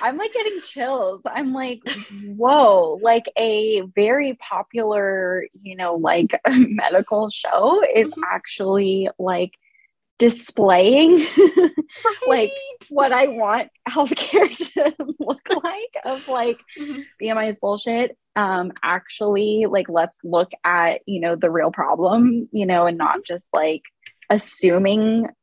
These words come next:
Speaker 1: this person's life, you know, and assuming
Speaker 2: Mm-hmm.
Speaker 1: this person's, you know, like, habits and everything, because, yeah, you can't look at a person's body and know, like,
Speaker 2: Anything.
Speaker 1: you know, anything about them. Like, you just can't. <laughs> And so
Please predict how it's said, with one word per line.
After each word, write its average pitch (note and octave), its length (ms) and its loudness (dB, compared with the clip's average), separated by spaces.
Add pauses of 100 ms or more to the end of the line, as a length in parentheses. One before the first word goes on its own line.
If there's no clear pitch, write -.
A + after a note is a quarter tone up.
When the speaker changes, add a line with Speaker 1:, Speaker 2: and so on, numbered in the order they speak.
(140)
Speaker 1:
this G3 180 -4
person's F#3+ 460 -4
life, G3 440 0 (180)
you G#3+ 160 -2
know, F3 120 2
and E3+ 120 -2
assuming F#3 640 -4
Speaker 2:
Mm-hmm. A3+ 180 -2
Speaker 1:
this G3 180 -6
person's, F#3 760 -6
you G3 160 0
know, E3 240 4
like, D#3 420 0 (580)
habits G3 640 0
and G#3 180 -4
everything, A#3 520 0
because, G#3+ 640 -2 (600)
yeah, B3 240 0
you G3+ 160 0
can't A#3 360 -6
look G3 300 -2 (120)
at G3 120 -2
a G3 40 -4
person's F#3+ 440 -6
body G#3 580 2
and F#3 220 0
know, F3+ 600 2 (240)
like, E3 240 -2 (460)
Speaker 2:
Anything. F4+ 360 -6
Speaker 1:
you F#3 60 2
know, F3 300 -4 (420)
anything D4+ 400 2
about F3+ 260 0
them. D#3+ 300 -6 (140)
Like, A3 140 0
you A#3+ 100 4
just D4 180 -2
can't. G#4 360 0
<laughs> - 120 -20
And D4 300 4
so A3 600 2